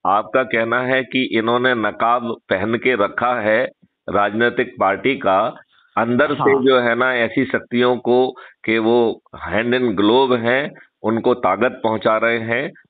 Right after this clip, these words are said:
Speaker 1: और राष्ट्र को क्षति पहुंचा रहे हैं।
Speaker 2: बिल्कुल, इतनी क्षति है सर कि राष्ट्र कभी भरपाई नहीं कर पाएगा। ये छोटी-छोटी चीजें जब, अभी तो अंकुर है इनका,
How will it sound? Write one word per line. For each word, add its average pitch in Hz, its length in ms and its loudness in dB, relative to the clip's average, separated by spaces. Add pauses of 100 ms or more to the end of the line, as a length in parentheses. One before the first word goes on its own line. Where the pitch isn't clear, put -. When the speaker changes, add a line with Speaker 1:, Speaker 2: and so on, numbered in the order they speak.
Speaker 1:
और 104 220 2
राष्ट्र 101 340 -2
को 123 320 2
क्षति - 560 -4
पहुंचा 98 420 -2
रहे 76 180 -4
हैं। - 200 -16 (360)
Speaker 2:
बिल्कुल, 156 640 -12
इतनी 185 340 -2
क्षति 208 340 -2
है 214 120 0
सर 208 180 -4
कि 208 140 -6
राष्ट्र 175 300 -2
कभी 208 200 -4
भरपाई 160 380 -4
नहीं 170 260 -4
कर 190 140 -4
पाएगा। 101 340 -6
ये 175 260 -4 (160)
छोटी-छोटी 190 520 -6
चीजें 196 340 -4
जब, 196 220 -4 (520)
अभी 151 200 0
तो 208 100 0
अंकुर 196 360 2
है 202 180 0
इनका, 175 420 -4